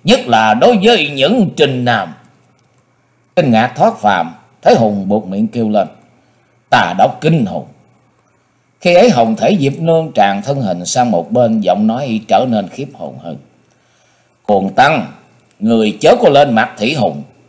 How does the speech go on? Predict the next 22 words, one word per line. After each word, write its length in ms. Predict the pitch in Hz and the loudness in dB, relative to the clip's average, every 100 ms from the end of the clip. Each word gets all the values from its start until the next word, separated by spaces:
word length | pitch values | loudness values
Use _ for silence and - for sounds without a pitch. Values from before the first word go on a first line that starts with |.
| _ _ | _ _
Hôm 240 | 131 127 | -2 2
nay 180 | 127 117 | 2 2
đây, 300 | 120 120 82 - - | 2 2 -2 -14 -6
nếu 140 | 127 | -4
không 240 | 226 139 117 | 0 0 0
khôn 300 | - 175 156 | 4 2 4
hồn 260 | 104 104 - | 0 0 0
tránh 200 | 170 262 | 0 0
đi 140 | 139 | -2
nơi 200 | 127 120 | 0 -2
khác, 260 | 110 262 247 - - _ _ _ _ _ _ _ _ _ _ _ _ _ _ _ _ _ | 2 0 0 -8 -20 _ _ _ _ _ _ _ _ _ _ _ _ _ _ _ _ _
thì 180 | - 107 | -8 0
chưởng 180 | 165 254 | 2 4
lực 240 | 247 262 117 | 4 2 0
này 180 | 113 | -2
không 240 | - 170 120 | 0 -2 2
nể 180 | 139 233 | 4 4
mặt 220 | 123 113 | 0 -2
bất 180 | 190 226 | -2 -2
cứ 120 | 302 | -2
một 300 | 302 - - | 0 0 -2
ai. 240 | 139 156 | 0 0